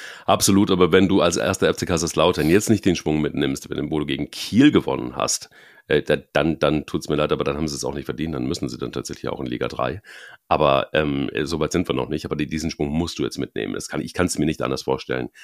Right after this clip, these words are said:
Bei Wien Wiesbaden habe ich große, große Sorge, auch mit der Traineranlassung jetzt. Ähm,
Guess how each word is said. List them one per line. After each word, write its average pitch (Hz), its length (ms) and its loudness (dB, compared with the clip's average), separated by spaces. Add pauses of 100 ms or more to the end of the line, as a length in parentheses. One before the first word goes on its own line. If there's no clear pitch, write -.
(340)
Bei 73 140 0
Wien 80 220 2
Wiesbaden 82 260 0
habe 76 80 0
ich 69 80 -10
große, 87 340 2
große 80 300 -2
Sorge, 90 500 2
auch 80 140 -2
mit 82 80 -6
der 73 80 -6
Traineranlassung 85 720 0
jetzt. - 320 -2 (400)
Ähm, 76 260 2